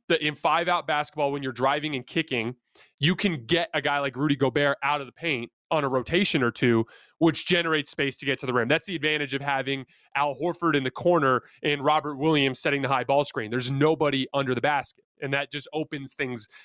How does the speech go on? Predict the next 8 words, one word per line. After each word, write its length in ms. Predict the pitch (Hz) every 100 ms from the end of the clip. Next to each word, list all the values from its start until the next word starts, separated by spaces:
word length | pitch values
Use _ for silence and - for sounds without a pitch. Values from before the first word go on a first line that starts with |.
| -
it 100 | 160
opens 360 | 165 160 160 143
things 260 | 160 143 139
up 160 | 139
and 120 | 131
makes 300 | 135 143 -
Rudy 200 | 135 135
Gobert 460 | 131 127 127 123 117